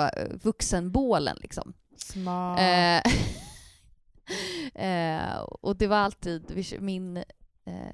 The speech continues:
Speaker 1: om jag minns rätt, min, det var, vi hade ofta läkarsprit i
Speaker 2: Va?
Speaker 1: <laughs> Ja, för att,
Speaker 2: Nej, men
Speaker 1: för att vi är
Speaker 2: va-,
Speaker 1: så
Speaker 2: vänta,
Speaker 1: många,
Speaker 2: vänta, vänta.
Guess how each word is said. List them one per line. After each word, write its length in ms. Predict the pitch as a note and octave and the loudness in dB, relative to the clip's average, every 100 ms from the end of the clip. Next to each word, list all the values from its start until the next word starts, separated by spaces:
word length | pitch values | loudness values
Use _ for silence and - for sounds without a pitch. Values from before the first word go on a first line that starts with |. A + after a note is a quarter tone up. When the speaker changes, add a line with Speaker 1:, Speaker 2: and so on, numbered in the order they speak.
| - | 0
Speaker 1:
om 220 | G3 F#3+ | 0 2
jag 100 | F#3 | 0
minns 300 | F#3 F3 F3+ | -2 -4 -6
rätt, 340 | G3+ - - | -6 -6 -8
min, 300 | F#3 F#3 F#3 - - - - | -8 -8 -10 -14 -20 -14 -6
det 80 | |
var, 300 | F3+ F#3 F3+ | -2 0 0
vi 100 | G2+ | -2
hade 200 | F3+ F#3 | -2 -2
ofta 260 | G3 - D#3+ | -4 -4 -4
läkarsprit 1400 | D#3+ G#3+ F#3+ D3+ - D3+ - - A#3+ C4+ - - - - - _ _ _ - | -2 -2 -2 -4 -8 -6 -6 -4 -4 -2 -8 -8 -8 -8 -14 _ _ _ -10
i 400 | E3 - - G#3+ - - | -8 -8 -2 0 0 0
Speaker 2:
Va? 120 | C4 F#4 | -4 -4
Speaker 1:
<laughs> 300 | - - - | -6 -20 0
Ja, 120 | C4 - | 0 0
för 140 | - - | -6 -14
att, 220 | - - - - - B3 - - - - | -12 -14 -14 -14 -10 -6 -4 -4 -4 -4
Speaker 2:
Nej, 100 | C#4 | -2
men 100 | D#4+ | 2
Speaker 1:
för 60 | E4+ | 6
att 180 | C#4 C#4 | 6 6
vi 60 | |
är 40 | D4 | 6
Speaker 2:
va-, 60 | D#4 | 6
Speaker 1:
så 120 | - | 6
Speaker 2:
vänta, 80 | D#4 | 6
Speaker 1:
många, 220 | C#4+ D4+ | 6 6
Speaker 2:
vänta, 260 | C#4+ C#4 C#4 | 4 4 6
vänta. 260 | A3 F3+ | 8 8